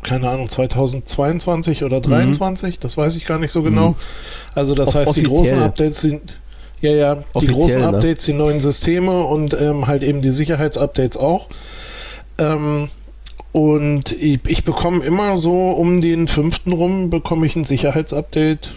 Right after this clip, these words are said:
Speaker 1: ähm, für das Android.
Speaker 2: Cool.
Speaker 1: Also das ist schon jeden Monat, das läuft ganz sauber durch. Ob das jetzt diesen Monat auch so ist, weiß ich nicht.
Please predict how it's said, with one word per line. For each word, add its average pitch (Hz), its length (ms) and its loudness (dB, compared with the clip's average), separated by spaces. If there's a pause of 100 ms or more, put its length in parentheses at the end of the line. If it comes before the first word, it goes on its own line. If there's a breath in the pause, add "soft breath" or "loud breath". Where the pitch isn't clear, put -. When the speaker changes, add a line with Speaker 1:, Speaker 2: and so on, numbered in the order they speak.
(160)
Speaker 1:
ähm, 151 280 -4
für 165 140 -2
das 147 180 2
Android. 117 420 -2 (880 soft breath)
Speaker 2:
Cool. 107 280 2 (240)
Speaker 1:
Also 131 280 0
das 120 320 -2
ist - 240 -4 (140)
schon 180 440 2
jeden 180 320 0
Monat, 170 480 0
das 147 160 -2
läuft 147 240 2
ganz 156 180 2
sauber 135 300 2
durch. 131 240 2
Ob 123 80 -2
das 127 160 0
jetzt 131 220 -2
diesen 131 240 2
Monat 139 300 0
auch 120 180 2
so - 120 0
ist, 113 180 -2
weiß 95 240 0
ich 98 120 0
nicht. 98 180 -6